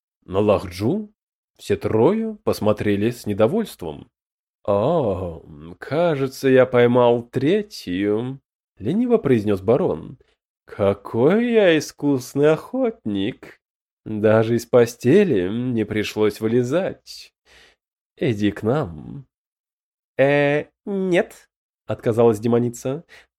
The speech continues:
«Но спасибо за лестное предложение». Барон приподнялся было,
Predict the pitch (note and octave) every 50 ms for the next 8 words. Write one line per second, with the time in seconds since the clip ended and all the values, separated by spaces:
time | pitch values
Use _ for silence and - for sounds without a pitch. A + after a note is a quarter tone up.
0 | _ A#2 A#2 C#3 F3+ A3 C#4 D4+ D#4 D4+ - D4 C4 - - G3+ G3 A3+ B3+ C4+
1 | C#4+ C#4+ - _ - G3 D3+ D#3 C#3 C3 C3+ C3 - - G#3 G#3 - A3 A3 C4
2 | C4+ A3 G3+ F3+ F3 F3+ F#3+ G#3+ B3+ B3+ _ _ _ _ _ _ _ _ _ -
3 | G#2 F#2 G2 A2+ D3 F#3 A#3 A3 - - D3+ C3+ - C3 G2 F#2 G2 C3 G3 A3
4 | - - - F3+ E3 F3+ F3+ F3+ E3+ E3+ E3 E3+ F3 D#3+